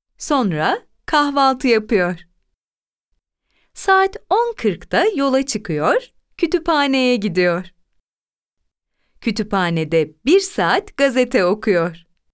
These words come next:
Sonra çalışma salonuna gidiyor ve ders çalışıyor. Saat on sekizde kütüphaneden çıkıyor. On sekiz on beşte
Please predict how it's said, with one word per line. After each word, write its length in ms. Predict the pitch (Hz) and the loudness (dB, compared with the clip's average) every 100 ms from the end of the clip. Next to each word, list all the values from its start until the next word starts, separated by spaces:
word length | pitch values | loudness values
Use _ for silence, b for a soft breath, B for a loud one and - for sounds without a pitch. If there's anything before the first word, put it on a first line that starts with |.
| _ _ _ _ _ _ _ _ _ _ _ | _ _ _ _ _ _ _ _ _ _ _
Sonra 600 | - 427 427 233 170 330 _ _ | -2 0 0 0 -2 -6 _ _
çalışma 480 | - 202 196 - 294 | -2 -2 0 -2 -4
salonuna 520 | - 247 180 160 151 | -2 -2 -2 -2 -4
gidiyor 680 | 147 147 147 147 233 523 - _ | -6 -8 -6 -4 -2 -4 -10 _
ve 180 | 359 381 | -2 0
ders 320 | 302 294 302 | 2 0 -2
çalışıyor. 760 | - 233 208 240 214 185 165 - _ _ _ _ _ _ _ _ _ _ _ _ _ _ _ | -2 0 0 0 0 0 -4 -12 _ _ _ _ _ _ _ _ _ _ _ _ _ _ _
Saat 400 | - 359 359 359 - | -2 0 0 -2 -6
on 160 | 294 415 | -4 -2
sekizde 800 | 440 233 208 156 135 160 311 - _ _ | -2 -4 -4 -8 -4 -2 -2 -4 _ _
kütüphaneden 840 | - 220 233 220 202 180 170 214 403 | -8 -4 -2 -2 0 -2 0 -2 -2
çıkıyor. 600 | - - 277 185 165 - _ _ _ _ _ _ _ _ _ _ _ _ _ _ _ _ _ | -6 -2 0 0 -4 -14 _ _ _ _ _ _ _ _ _ _ _ _ _ _ _ _ _
On 160 | 320 440 | 0 0
sekiz 400 | - 277 220 175 | -2 -4 -2 -2
on 220 | 165 160 | -2 -2
beşte 560 | 156 156 - 214 453 | -4 -6 -2 -2 -2